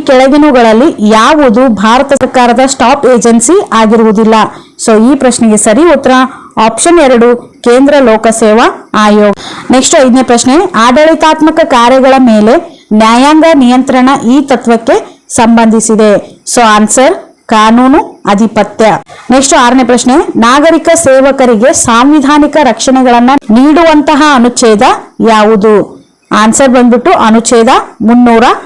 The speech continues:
ಹನ್ನೊಂದು. ನೆಕ್ಸ್ಟ್ ಏಳನೇ ಪ್ರಶ್ನೆ, ಹಣಕಾಸು ಆಯೋಗಕ್ಕೆ ಸಂಬಂಧಿಸಿದಂತೆ ಈ ಕೆಳಕಂಡ ಯಾವುದು ಸರಿಯಾಗಿರುವುದಿಲ್ಲ? So ಈ ಪ್ರಶ್ನೆಗೆ ಸರಿ ಉತ್ತರ ಆಪ್ಷನ್ ನಾಲ್ಕು, ಈಗಿನ ಹದಿನಾರನೇ ಹಣಕಾಸು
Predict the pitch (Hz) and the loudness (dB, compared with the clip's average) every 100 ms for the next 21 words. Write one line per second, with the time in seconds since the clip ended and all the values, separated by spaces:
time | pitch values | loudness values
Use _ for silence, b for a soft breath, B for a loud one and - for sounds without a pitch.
0 | - 220 214 214 208 208 - - - - | -4 0 2 2 2 0 -2 -6 -14 -4
1 | 269 302 349 277 269 277 262 269 311 349 | -2 0 0 2 0 0 -2 0 0 0
2 | 240 269 320 320 330 226 247 254 269 269 | 0 0 0 -2 0 0 2 2 2 -2
3 | 247 285 285 233 233 247 240 254 220 214 | -2 -4 0 0 2 0 0 -2 -2 0
4 | 294 254 254 254 220 247 262 269 226 214 | 0 0 -2 0 0 0 0 2 2 2
5 | 247 226 415 B B - - 233 330 285 | 0 0 -2 B B -8 -4 0 2 2
6 | 240 233 226 220 220 220 208 - B B | 0 0 0 0 0 0 -2 -4 B B
7 | - 226 220 269 269 254 247 226 226 220 | -4 0 2 0 0 -2 0 0 0 0
8 | 294 302 277 254 254 B B B 226 226 | 2 0 0 -2 -2 B B B -4 -2
9 | - 339 294 247 247 254 247 - 220 269 | 0 0 2 0 0 0 -2 -4 -2 0
10 | 240 277 277 233 214 233 233 240 247 220 | 0 0 0 0 0 0 0 0 0 0
11 | 208 233 226 285 | 0 -2 -2 -2